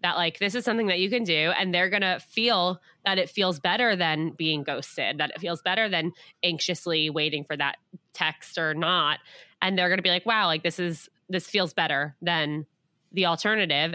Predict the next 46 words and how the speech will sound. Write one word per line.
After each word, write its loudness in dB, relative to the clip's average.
So 0
maybe 2
next -2
time 0
I'm 2
in 2
this 0
situation -4
on -2
the 0
other -2
side, 0
I 2
can 0
send -2
the -6
same -2
thing -2
to -6
someone -2
and -4
be -6
kind -8
to -16
them." -16
So -4
keep -2
sending 0
those -2
texts, -4
you -2
guys. -2
Um, -2
but -2
yeah, 0
I, -2
that 0
was 0
disappointing -2
to -10
see -2
that -4
the -2
majority -2
have -2
n-, -8